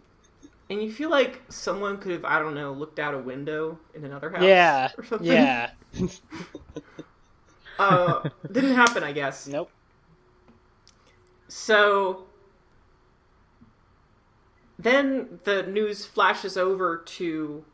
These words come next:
Speaker 1: um, a highway where the same tornado, possibly a second tornado,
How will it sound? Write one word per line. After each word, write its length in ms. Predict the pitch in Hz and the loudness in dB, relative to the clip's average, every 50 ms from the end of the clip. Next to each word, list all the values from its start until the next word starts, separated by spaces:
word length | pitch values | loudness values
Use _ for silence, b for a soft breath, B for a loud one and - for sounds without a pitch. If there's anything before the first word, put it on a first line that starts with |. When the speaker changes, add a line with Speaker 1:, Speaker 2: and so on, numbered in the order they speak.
| _ _ _ _ _ _ _ _ _ | _ _ _ _ _ _ _ _ _
Speaker 1:
um, 520 | - 151 156 143 139 135 - - - - - _ _ _ _ _ _ _ _ _ _ _ _ _ _ _ _ _ _ _ _ _ _ _ _ _ _ _ _ _ _ _ _ - | -4 -4 -4 -4 -4 -8 -14 -18 -20 -20 -20 _ _ _ _ _ _ _ _ _ _ _ _ _ _ _ _ _ _ _ _ _ _ _ _ _ _ _ _ _ _ _ _ -10
a 40 | - | -8
highway 640 | - - 254 262 220 156 151 127 135 151 190 226 - _ _ _ _ _ | -2 2 2 2 2 0 -2 -2 -2 -4 -6 -8 -16 _ _ _ _ _
where 720 | - 170 180 180 175 170 175 180 175 170 156 - - - _ _ _ _ _ _ _ - - - 170 | -10 -4 0 2 4 4 4 4 4 2 0 -2 -6 -12 _ _ _ _ _ _ _ -20 -20 -20 -8
the 100 | 175 190 | -8 -8
same 340 | 190 - - 226 226 247 262 | -8 0 2 2 2 2 2
tornado, 400 | 254 262 285 277 277 277 285 285 | 0 0 0 0 0 0 0 -2
possibly 720 | 277 285 - - 214 226 226 262 233 214 254 262 262 254 254 | -4 -2 0 0 0 0 -2 -6 -4 -2 -2 -2 0 0 2
a 180 | 247 240 240 - - - | 0 0 0 -4 -16 -20
second 640 | - - - - 247 247 247 262 262 254 254 247 - - - _ | -20 -6 -4 -2 -2 -2 -2 -4 -2 -2 -4 -6 -10 -16 -20 _
tornado, 760 | - 269 240 247 254 254 262 262 262 262 254 254 254 254 | 2 2 2 4 4 0 2 2 4 4 4 2 0 -4